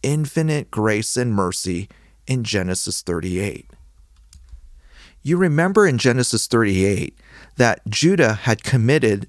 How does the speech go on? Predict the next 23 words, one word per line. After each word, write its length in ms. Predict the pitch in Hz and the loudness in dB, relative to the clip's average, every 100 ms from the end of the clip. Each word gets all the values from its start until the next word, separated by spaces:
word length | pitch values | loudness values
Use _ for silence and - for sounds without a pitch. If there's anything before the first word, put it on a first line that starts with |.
| - | -16
three 540 | - - 160 170 117 | -8 0 2 4 2
major 400 | 107 110 104 107 | 2 0 0 0
sins. 600 | 101 - 90 - 82 - _ _ _ _ _ _ - _ | 0 -2 -2 -4 -8 -12 _ _ _ _ _ _ -20 _
First, 500 | - 151 151 160 - | -2 4 4 2 -4
he 120 | 131 | 0
had 140 | 117 95 | 2 2
married 480 | 101 113 131 151 - | 2 4 4 2 -2
a 80 | - | -6
pagan 460 | - 107 123 135 | -2 0 0 0
wife. 480 | 90 92 90 - - _ _ _ _ _ | -2 -2 -6 -12 -20 _ _ _ _ _
Second, 600 | - - 170 165 110 104 - - - | -8 0 0 2 0 0 -6 -20 -8
he 160 | - | 0
broke 500 | 127 - 120 135 165 | 0 2 4 4 4
his 140 | 196 - | 2 0
promise 580 | - 123 107 107 117 - | 0 0 0 -2 -2 -2
with 120 | 104 | 0
his 180 | 98 - | 0 2
daughter-in-law 720 | 101 110 151 143 113 107 117 | 0 2 0 2 2 2 0
Tamar. 640 | - 135 117 92 78 104 _ _ _ _ _ - _ - | -2 -2 0 -2 -4 -8 _ _ _ _ _ -20 _ -6
And 200 | 107 95 | -4 -4
third, 520 | - 196 135 110 110 - - - | 2 4 4 4 0 -8 -20 -4
he 140 | 147 | -2
solicited 880 | 143 - 123 180 214 113 101 98 | 0 0 2 2 2 0 2 0